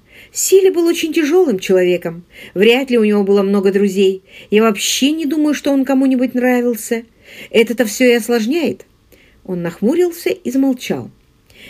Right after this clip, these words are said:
Ну, через некоторое время собрался с мыслями и продолжил. «Я впервые услышал о случившемся только сегодня.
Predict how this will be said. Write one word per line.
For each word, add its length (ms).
Ну, 240
через 340
некоторое 400
время 280
собрался 480
с 80
мыслями 440
и 140
продолжил. 640
«Я 300
впервые 560
услышал 640
о 120
случившемся 840
только 300
сегодня. 520